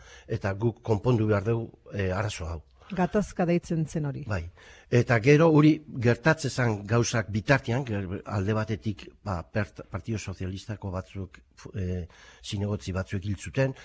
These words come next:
Speaker 1: baita ere Ezker Abertzaleko ilegalizazioak eta oso kartzela jende pila juten, nahiz eta horrek gertatzen aizian bitartean,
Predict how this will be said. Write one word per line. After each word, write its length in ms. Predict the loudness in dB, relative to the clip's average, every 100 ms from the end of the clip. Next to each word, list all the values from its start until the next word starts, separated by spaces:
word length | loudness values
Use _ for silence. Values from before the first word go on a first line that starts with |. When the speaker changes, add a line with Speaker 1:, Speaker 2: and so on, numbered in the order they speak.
| -18 -2
Speaker 1:
baita 300 | -2 2 0
ere 100 | 0
Ezker 300 | 0 -2 0
Abertzaleko 800 | -2 -2 -2 -2 -2 -4 -2 -4
ilegalizazioak 1040 | -2 0 0 0 -4 -6 -8 -4 -2 -2
eta 260 | -4 -4 -4
oso 340 | -6 -6 -8
kartzela 520 | -8 -8 -6 -6 -6 -8
jende 260 | -8 -6 -6
pila 260 | -4 -4 -4
juten, 320 | -4 -4 -4 -6 -18 -18 -14 2
nahiz 400 | 8 8 8 4
eta 200 | 0 2 2
horrek 320 | 4 2 2
gertatzen 540 | -2 0 -2 0 -2
aizian 340 | -2 0 0 0
bitartean, 440 | 0 -2 0